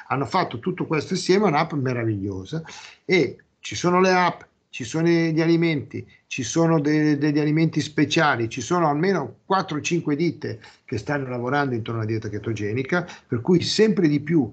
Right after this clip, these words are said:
ci sarà un interesse che ci permetterà di migliorare ancora di più la palatabilità e la facilità a fare la dieta. Adesso noi abbiamo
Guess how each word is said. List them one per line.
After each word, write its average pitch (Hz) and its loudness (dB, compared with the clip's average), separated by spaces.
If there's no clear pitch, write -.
ci - -12
sarà 151 0
un 131 -2
interesse 175 -2
che 165 0
ci - -12
permetterà 135 -2
di 135 -2
migliorare 139 2
ancora 143 0
di 135 -2
più 202 4
la 151 2
palatabilità 147 0
e 139 -6
la 156 -4
facilità 131 -4
a 135 0
fare 104 -8
la 95 -10
dieta. 85 -18
Adesso 165 2
noi 170 2
abbiamo 127 -2